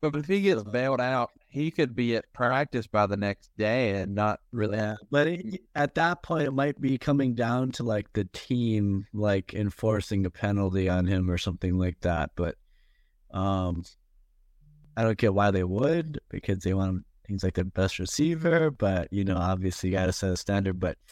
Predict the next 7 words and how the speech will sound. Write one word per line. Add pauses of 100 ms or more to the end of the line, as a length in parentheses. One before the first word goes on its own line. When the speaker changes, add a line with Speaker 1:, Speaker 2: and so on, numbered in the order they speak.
(400)
Speaker 2:
um,
uh,
regardless
of
all
that, (320)
uh,